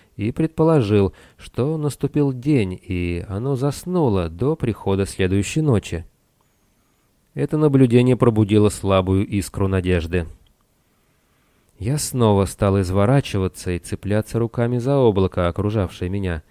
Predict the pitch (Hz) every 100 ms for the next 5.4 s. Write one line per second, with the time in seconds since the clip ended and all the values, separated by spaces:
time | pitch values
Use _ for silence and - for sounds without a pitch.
0 | _ 104 123 170 170 - 127 120 - 127
1 | 113 - 101 - 120 117 98 - - 95
2 | 90 95 92 87 - 95 92 113 170 -
3 | - 175 160 _ _ - 156 180 165 131
4 | 135 104 107 113 110 - 110 104 101 95
5 | 92 90 90 82